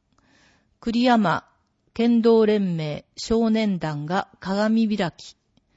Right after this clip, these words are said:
栗山剣道連盟少年団による鏡開きが一月十二日、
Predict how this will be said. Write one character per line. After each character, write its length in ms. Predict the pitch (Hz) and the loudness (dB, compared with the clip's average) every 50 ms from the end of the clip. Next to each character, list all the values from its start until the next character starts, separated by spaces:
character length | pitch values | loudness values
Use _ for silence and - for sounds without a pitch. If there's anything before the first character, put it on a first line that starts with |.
| _ _ _ _ _ _ _ _ _ _ _ _ _ _ | _ _ _ _ _ _ _ _ _ _ _ _ _ _
栗 220 | - 254 247 247 | -2 0 2 4
山 280 | 269 269 240 208 180 160 | 4 4 4 2 2 0
剣 340 | - - 220 226 226 226 220 | -2 -2 0 2 2 2 2
道 220 | 233 226 226 220 | 2 2 2 2
連 300 | 214 214 208 196 180 165 | 0 0 -2 -2 -4 -4
盟 300 | 156 151 147 143 - - - | -6 -6 -8 -10 -12 -14 -16
少 320 | - - - 220 233 240 240 | -12 -4 -2 0 2 2 2
年 340 | 233 240 240 233 226 214 | 2 2 2 2 0 0
団 260 | 190 175 170 160 156 151 | 0 -2 -4 -4 -4 -6
に 100 | 151 147 | -6 -6
よ 120 | 151 151 147 | -6 -6 -4
る 220 | 175 196 - - _ _ _ | -4 -4 -4 -6 _ _ _
鏡 480 | - - 208 214 220 233 240 240 240 233 | -8 -4 -4 -2 0 2 2 4 4 4
開 240 | 233 247 240 233 226 | 2 2 2 2 0
き 160 | - - 143 | -2 -8 -6
が 220 | - 175 175 - _ _ _ - | -4 -4 -4 -4 _ _ _ -10
一 240 | - 190 - - 240 | -8 -8 -4 -2 0
月 300 | 254 254 247 - 240 208 | 0 0 0 -2 -4 -2
十 260 | 220 233 233 240 233 | 0 0 0 2 2
二 160 | 220 226 226 | 4 4 4
日、 400 | 220 220 208 - - 151 143 - | 2 2 0 -2 -6 -12 -12 -12